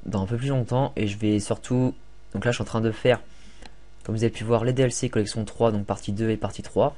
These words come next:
Donc là, c'est, je pense que ce sera fini vers, euh, dix-neuf heures, dix-neuf heures trente. Et après, je mettrai, euh, je mettrai donc la partie, les collections un et deux. Ça, ça va être beaucoup plus long, parce qu'il va falloir que je la retélécharge, et j'ai pas envie de le faire aujourd'hui, donc je le ferai sûrement demain.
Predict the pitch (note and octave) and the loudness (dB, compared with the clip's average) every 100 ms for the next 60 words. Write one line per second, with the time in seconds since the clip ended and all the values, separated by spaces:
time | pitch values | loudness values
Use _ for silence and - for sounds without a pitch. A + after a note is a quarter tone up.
0 | F#2 F2 G2+ G2 - F#2+ F#2 F#2+ F#2 - | -6 -6 -6 -8 -8 -10 -8 -8 -10 -12
1 | - - - - - G#2 - F#2+ - F#2+ | -16 -16 -14 -14 -6 -4 -4 -6 -6 -4
2 | A2+ G#2+ G#2 F#2+ G2 F#2+ G2 G#2 G#2 A2 | -2 0 0 0 0 -2 -2 0 0 0
3 | G2+ G2+ F#2+ - C#3 D3 - - - - | -2 -2 -2 -2 -6 -6 -10 -14 -14 -14
4 | - - - - A2 - B2+ A#2 G#2+ - | -16 -14 -2 4 4 4 4 2 0 4
5 | A#2+ G#2+ G2+ G2 F#2+ F#2 G2 G#2 - A#2 | 6 6 4 2 0 -2 -4 -2 0 0
6 | G2+ F#2+ - A2+ - G#2 - - G2+ F#2+ | -2 -4 -4 -2 -2 -4 -6 -6 -2 -2
7 | - - - - - - - - G2 A2 | -4 -10 -14 -14 -14 -14 -14 -8 -4 -2
8 | G#2 - A2 - A2+ A2 A2 B2+ G#2 F#2+ | -2 -2 -4 0 2 2 0 -2 -4 -4
9 | G#2+ G#2+ G2 G#2+ - F#2 G2 F#2 - A2 | -4 -6 -4 -4 -2 -4 -4 -4 -2 -2
10 | G2 A#2 G2+ F#2+ A2 A#2 A#2 G#2+ A#2 G#2+ | 0 -2 -2 -4 -2 2 2 2 0 0
11 | G2 A#2+ G2 F#2+ F#2 - B2 A#2+ G2 C3 | 0 0 -2 -6 -6 -2 0 2 0 -2